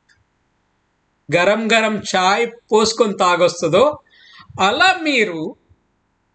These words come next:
మీ మైండ్లో పేరుకపోయిన భావాలన్నింటినీ తీసి అవతల పడేసి ఫ్రెష్గా, సంతోషంగా, "Hey, let me learn something.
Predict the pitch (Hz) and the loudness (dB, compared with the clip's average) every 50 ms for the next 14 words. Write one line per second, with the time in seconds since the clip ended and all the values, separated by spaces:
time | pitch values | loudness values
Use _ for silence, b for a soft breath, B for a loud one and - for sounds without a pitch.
0 | _ _ _ _ _ _ _ - - - - _ _ - 156 165 180 214 277 294 | _ _ _ _ _ _ _ -20 -20 -20 -20 _ _ -8 -4 -2 0 2 2 2
1 | 269 247 226 226 254 302 339 359 349 339 330 311 302 - - 277 254 254 254 247 | 0 0 0 2 0 0 0 0 0 2 4 2 2 2 2 4 4 4 4 0
2 | 262 247 254 - 233 220 220 214 202 185 165 180 185 196 214 220 226 220 214 208 | -2 -4 0 0 0 0 2 0 0 0 2 2 4 4 4 4 2 2 2 2
3 | 202 202 202 208 208 214 220 233 220 208 - 262 220 - - - 175 180 208 226 | 0 0 0 -2 -4 -4 -4 -4 -4 -4 -4 -4 -4 -6 -6 -8 -6 -4 -2 -2
4 | 214 - - 202 160 160 170 220 220 - 254 233 220 202 180 170 165 196 233 220 | -2 -2 -2 0 2 2 2 2 2 2 2 2 2 2 0 0 0 0 -2 -2
5 | - 262 220 - B B B B B B B _ - - - - 285 262 214 - | -4 -8 -8 -10 B B B B B B B _ -12 -4 0 0 0 2 0 -2
6 | - - - 320 294 294 247 - - - - _ _ - 101 - _ _ _ _ | -2 -2 -2 0 0 0 -2 -2 -6 -14 -20 _ _ -18 -18 -18 _ _ _ _
7 | _ - - - - 254 254 294 302 - 359 339 311 269 202 269 269 254 226 196 | _ -8 -4 0 0 0 0 0 -4 0 2 2 2 2 0 -2 -2 -2 -2 -4
8 | 175 - b b b b b b b - 285 285 - 214 190 180 202 277 302 294 | -4 -4 b b b b b b b 0 0 2 2 0 0 0 2 2 0 0
9 | - 320 294 247 220 220 220 233 226 220 185 - 190 170 170 170 - 180 156 139 | -2 -6 -6 -4 0 0 2 2 0 0 -2 -2 -2 -4 -4 -4 -4 -4 -4 -4